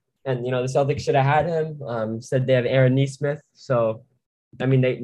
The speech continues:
I mean, they could have had all three, actually, him, Pritchard, and Nesmith. But, you know,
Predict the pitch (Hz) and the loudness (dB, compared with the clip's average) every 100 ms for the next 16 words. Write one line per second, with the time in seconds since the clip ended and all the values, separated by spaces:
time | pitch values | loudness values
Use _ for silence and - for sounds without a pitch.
0 | 117 117 120 113 113 156 143 120 113 107 | -6 -6 -4 -4 -4 -4 0 0 0 -4
1 | - 135 117 101 98 104 104 110 110 101 | -6 -4 -4 -4 -10 -12 -10 -6 -6 -6
2 | - 131 110 120 117 110 110 107 110 107 | -8 -4 -4 -2 -4 -4 -8 -6 -2 -2
3 | 117 117 113 117 | -2 -2 -2 -4